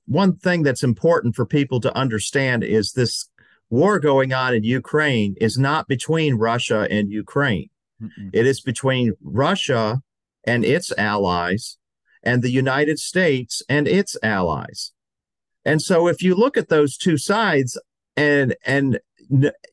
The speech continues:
Speaker 1: they're diametrically opposed, so you have to ask yourself, uh, what's, what separates the two? Uh,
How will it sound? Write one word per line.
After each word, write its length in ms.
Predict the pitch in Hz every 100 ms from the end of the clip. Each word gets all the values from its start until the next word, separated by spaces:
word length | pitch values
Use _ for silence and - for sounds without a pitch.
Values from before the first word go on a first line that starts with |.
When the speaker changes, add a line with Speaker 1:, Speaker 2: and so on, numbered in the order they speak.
| _ _ -
Speaker 1:
they're 220 | 160 143
diametrically 880 | 156 175 208 160 156 143 135 143 127
opposed, 540 | 113 202 196 147 131
so 120 | 170
you 200 | 151 156
have 200 | 185 202
to 160 | - -
ask 340 | 165 196 -
yourself, 540 | 151 123 131 117 113 _ _ _ _ _ _
uh, 300 | 135 131 127
what's, 420 | - 135 247 - - - _ _ _ _
what 220 | - 226 -
separates 760 | - 240 262 165 131 107 -
the 100 | -
two? 380 | 95 120 90 60 _ _ _ _ _ -
Uh, 300 | 131 117